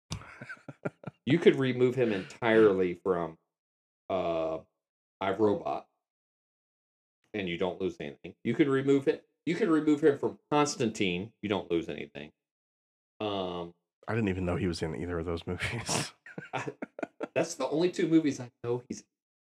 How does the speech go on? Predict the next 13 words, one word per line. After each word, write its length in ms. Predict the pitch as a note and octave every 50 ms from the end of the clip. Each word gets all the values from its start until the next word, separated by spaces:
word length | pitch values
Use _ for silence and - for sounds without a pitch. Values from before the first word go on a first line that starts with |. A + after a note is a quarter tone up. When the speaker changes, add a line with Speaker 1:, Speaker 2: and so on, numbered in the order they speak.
| _ _ _ _ _ _ _ _ _ _ _ _ _ _ _ _ _ -
Speaker 2:
I 60 | D#3
know 80 | F3+
he's 180 | D#3 C3+ C3 - _
in 220 | - C#3 C3+ C#3 C3+
something 560 | - - A#2+ A#2+ B2+ B2+ A#2+ A#2 A#2 A#2 A2
with, 240 | G#2+ G2+ G2 - -
um, 320 | G2+ F#2 F2+ F2 F2 F2 -
Speaker 1:
Indiana 320 | G2+ G2+ G#2+ G2+ G#2+ G#2+
Jones, 520 | F#2+ F2 G2 G2 A2 B2 B2 A#2 - - - - - _ _ _ _ _ _ _ _ _ _ _ - - - -
whichever 340 | - A2 - - A2+ A2 A2+
one. 200 | A2 A2+ A#2 A2+
Speaker 2:
Oh 120 | G#2+ G#2+ A2
yeah, 160 | C3+ D3 D3+